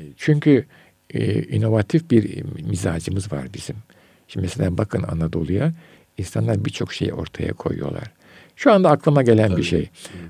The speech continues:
Speaker 1: Kuzey Karadeniz'de araba yarışları yapılıyor. Ve o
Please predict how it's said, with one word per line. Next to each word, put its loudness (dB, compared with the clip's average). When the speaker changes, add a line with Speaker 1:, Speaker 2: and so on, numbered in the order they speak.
Speaker 1:
Kuzey 6
Karadeniz'de 4
araba 4
yarışları 2
yapılıyor. -2
Ve 6
o 0